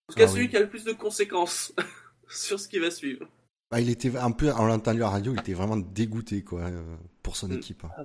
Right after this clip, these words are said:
Speaker 3: bah, ah bah, s'il y avait une course où il fallait pas, enfin, un, un week-end où il fallait pas faire de crash comme ça, c'était celui-là, hein.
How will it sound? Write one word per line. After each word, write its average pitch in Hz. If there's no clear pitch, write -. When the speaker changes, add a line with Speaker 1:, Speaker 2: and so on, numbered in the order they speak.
Speaker 3:
bah, 143
ah 160
bah, 135
s'il -
y -
avait 156
une 190
course -
où 156
il 147
fallait 143
pas, -
enfin, 131
un, 165
un 165
week-end 170
où 151
il 147
fallait 131
pas 135
faire 131
de 127
crash -
comme 127
ça, -
c'était 143
celui-là, 127
hein. 131